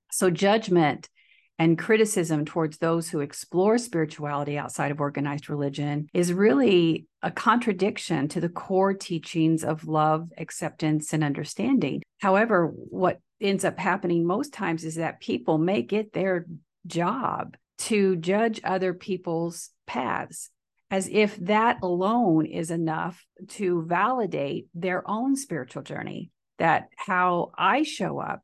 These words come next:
in my life and what I believe,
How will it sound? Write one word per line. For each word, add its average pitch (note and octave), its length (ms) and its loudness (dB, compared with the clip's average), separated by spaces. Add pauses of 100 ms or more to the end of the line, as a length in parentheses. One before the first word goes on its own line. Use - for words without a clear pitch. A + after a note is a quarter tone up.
(120)
in E3+ 180 -2
my F#3 240 2 (140)
life D#3+ 600 -6 (140)
and E3+ 300 2
what D#3+ 260 -2
I G3 200 0
believe, F#3 640 0